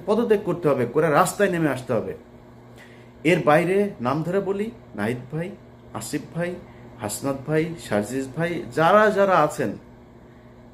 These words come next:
পিঠের চামড়া থাকবে না। যদি মনে করেন যে এই সরকার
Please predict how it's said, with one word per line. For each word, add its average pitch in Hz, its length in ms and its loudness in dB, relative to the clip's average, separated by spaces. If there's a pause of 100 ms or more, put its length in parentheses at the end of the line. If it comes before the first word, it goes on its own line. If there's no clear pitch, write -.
(320)
পিঠের 165 420 -4
চামড়া 151 340 -2 (100)
থাকবে 98 240 -6
না। 87 100 -8 (1800)
যদি 120 240 4
মনে 139 360 2
করেন 196 480 2 (220)
যে 127 180 0
এই 139 100 2
সরকার 135 440 -2